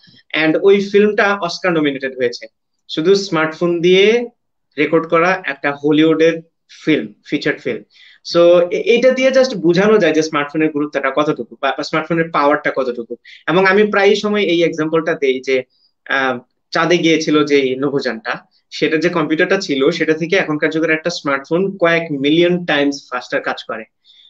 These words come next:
So আপনার হাতে সেই পাওয়ারটা আছে, you just need to utilize it।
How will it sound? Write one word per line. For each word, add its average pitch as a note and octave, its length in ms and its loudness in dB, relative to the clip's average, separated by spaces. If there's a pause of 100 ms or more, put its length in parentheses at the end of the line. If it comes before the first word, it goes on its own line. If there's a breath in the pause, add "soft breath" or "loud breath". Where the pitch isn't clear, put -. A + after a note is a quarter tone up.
(220 soft breath)
So D#3+ 120 4
আপনার F3 380 0
হাতে A3 220 0
সেই A#3+ 180 2
পাওয়ারটা F3+ 480 0
আছে, F#3 360 2
you E3 260 2
just F#3 140 -4
need F3+ 260 0
to F3 100 6
utilize C#3 460 0
it। - 100 -14